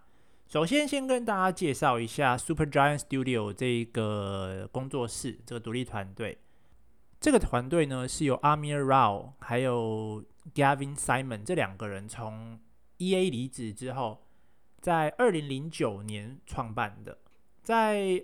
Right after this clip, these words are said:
二零零九年的时候，就只有他们两位员工，然后在后面陆陆续续的邀请了一些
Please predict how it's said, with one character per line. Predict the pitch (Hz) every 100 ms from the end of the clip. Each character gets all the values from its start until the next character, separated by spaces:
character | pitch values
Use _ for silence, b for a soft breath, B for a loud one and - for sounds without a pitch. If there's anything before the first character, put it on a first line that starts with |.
| -
二 | 262
零 | 233 190
零 | 185
九 | 180 131
年 | 110 110
的 | 117
时 |
候， | 147
就 | 135 127
只 | 117 120
有 | 101
他 | 120
们 | 120
两 | 117 92 95
位 | 107 -
员 | - 90 98
工， | 107 101 107
然 | 113 113
后 | 120 135 131 127 123 - -
在 | - 160 156 143 135
后 | - 170
面 | 170
陆 | 156 170
陆 | 165
续 | - 156
续 | - 160
的 | 123 113 110
邀 | 127 135
请 | 139 - 95
了 | 98
一 | 117
些 | - 120 117 120